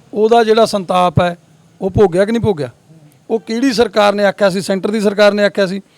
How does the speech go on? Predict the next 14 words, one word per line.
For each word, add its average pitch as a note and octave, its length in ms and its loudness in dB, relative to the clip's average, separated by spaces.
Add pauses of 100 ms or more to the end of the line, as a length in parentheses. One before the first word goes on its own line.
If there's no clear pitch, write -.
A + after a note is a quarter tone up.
(300)
ਸੀ G#3 200 -8
ਤਾਂ A3+ 160 2
ਉਹ A#3 120 4
ਬਹਾਨਾ G#3+ 380 4
ਹੀ। G#3+ 120 -2 (440)
ਹੁਣ F#3+ 100 -6
ਉਹ A3 60 -2
ਬਿਮਾਰੀ F#3 340 -4
ਗਈ E3+ 220 -4
ਕਿੱਧਰ? G3+ 300 0 (840)
ਕਿਹੜਾ G3+ 280 2
ਤੁਸੀਂ A#3 240 0
ਇਲਾਜ G3+ 280 4
ਕੀਤਾ? A3 380 0